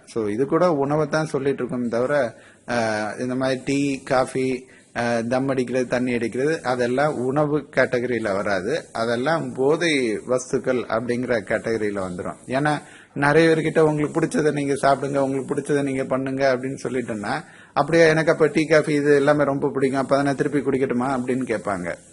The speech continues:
So, ஆஹ், உணவுகளை நம்ம எடுத்துக்கலாம் பிடிச்சது, அதே நேரத்துல போதை வஸ்துக்கள் வந்து எடுத்துக்கொள்ளாம இருக்கிறது தான் நமக்கு ரொம்ப நல்லது. ஏன்னா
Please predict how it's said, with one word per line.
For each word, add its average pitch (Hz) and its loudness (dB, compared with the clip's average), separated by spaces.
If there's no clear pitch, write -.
So, 113 2
ஆஹ், 104 -6
உணவுகளை 160 4
நம்ம 135 2
எடுத்துக்கலாம் 120 0
பிடிச்சது, 120 -4
அதே 123 -2
நேரத்துல 135 -2
போதை 151 4
வஸ்துக்கள் 135 0
வந்து 120 0
எடுத்துக்கொள்ளாம 127 -2
இருக்கிறது 131 -2
தான் 139 -4
நமக்கு 110 -4
ரொம்ப 101 -4
நல்லது. 90 -6
ஏன்னா 131 -4